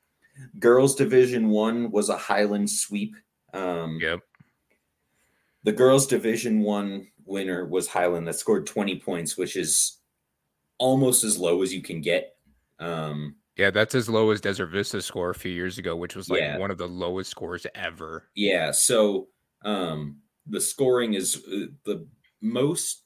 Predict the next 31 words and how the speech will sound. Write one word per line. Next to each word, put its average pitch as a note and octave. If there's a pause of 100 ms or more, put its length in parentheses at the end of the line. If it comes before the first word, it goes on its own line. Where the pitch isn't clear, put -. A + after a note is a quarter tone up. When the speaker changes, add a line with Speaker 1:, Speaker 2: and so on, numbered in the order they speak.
(180)
Speaker 1:
the G#2+
least D#3
you F3
can C#3
get G#2
would F#2
be E2
nine, F2+ (960)
would A2+
be A2+
fifteen. A2+ (200)
Fifteen A2+
is G#2
the F#2+
Speaker 2:
Yeah. E2
Speaker 1:
lowest F2+
possible G2
'cause F2+
it E2+
would F2
be E2
one E2
through E2
five. F2 (200)
Speaker 2:
Yeah. E2+ (260)
Speaker 1:
Twenty A#2+
is G#2+
pretty -
freaking F2+
good. D2+ (420)
Um, D2+